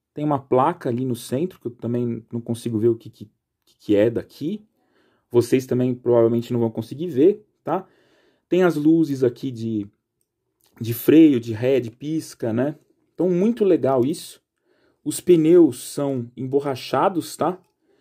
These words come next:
Apesar de serem bem duros, ó, eles são, ah, emborrachados. Ó, aqui, pra gente vir pra lateral,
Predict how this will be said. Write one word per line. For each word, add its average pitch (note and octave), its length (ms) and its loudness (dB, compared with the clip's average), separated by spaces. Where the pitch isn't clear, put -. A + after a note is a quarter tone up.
Apesar C#3 360 4
de F3 120 -10
serem E3 320 2
bem F#3 240 0
duros, C#3 500 -2
ó, F#2+ 220 -6
eles C3 240 -6
são, D3+ 520 -2
ah, C#3+ 460 0
emborrachados. C#3+ 960 -4
Ó, F2+ 160 -6
aqui, F#3+ 360 -4
pra D#3 220 2
gente D3+ 300 -4
vir C#3+ 140 -4
pra C3+ 140 -2
lateral, B2+ 600 2